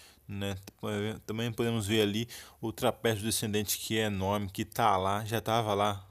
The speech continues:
até quando ele tava na, na Classic, que agora ainda ganha mais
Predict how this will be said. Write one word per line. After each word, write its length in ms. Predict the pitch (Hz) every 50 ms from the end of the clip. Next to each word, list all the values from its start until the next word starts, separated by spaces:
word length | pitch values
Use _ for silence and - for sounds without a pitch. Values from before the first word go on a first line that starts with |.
| - -
até 220 | - 101 95 104 98
quando 160 | - 104 101
ele 100 | 98 98
tava 200 | - 98 98 98
na, 140 | 98 98 95 98 - - - _ -
na 120 | - 98 95
Classic, 460 | - 101 98 98 101 - - 95 -
que 100 | - 107
agora 380 | 98 92 98 101 104 107 104
ainda 380 | 104 104 107 104 104 107 101 95 - - - - - _
ganha 240 | 98 98 104 104 98
mais 600 | 95 95 98 101 104 104 104 - - - - -